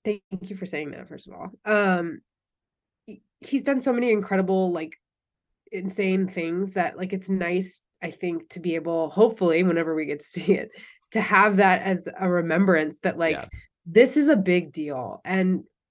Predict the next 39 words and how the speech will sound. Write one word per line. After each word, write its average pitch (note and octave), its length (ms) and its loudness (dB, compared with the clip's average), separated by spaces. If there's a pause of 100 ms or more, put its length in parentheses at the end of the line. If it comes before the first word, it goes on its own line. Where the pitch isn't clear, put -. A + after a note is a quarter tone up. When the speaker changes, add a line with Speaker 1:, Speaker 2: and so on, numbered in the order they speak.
(520)
Speaker 1:
back A3+ 280 4
when A3+ 140 6
it G#3 100 8
was F#3 140 -2
your F#3 100 0
first F#3 440 -4
time F#3 300 0
doing C4 360 -2
this B3+ 160 -6
big A#3+ 260 -2
deal, C#4 480 -4 (560)
it A3+ 240 6
was G3 360 4
scary A3 1120 4
and F3 160 -4
it G3 120 2
was F3 200 -8
Speaker 2:
Yeah. - 60 -20
Speaker 1:
hard. G#3+ 840 4
And E3+ 600 -8
I F#3 80 -4
think G#3 480 -4
he's C4 340 -4
so F#3+ 140 4
calm F#3 380 2
and E3+ 120 -6
cool A#3 280 0
all E3 180 2
the D3 100 -8
time D#3 360 -6
that C#3+ 260 -8
it - 240 -16 (140)
kinda A3 220 2
gets E3+ 240 -6
lost, E3 400 -6
I A3 120 -4
think, A3 420 -8
about E3+ 380 -6
how D#3+ 720 -8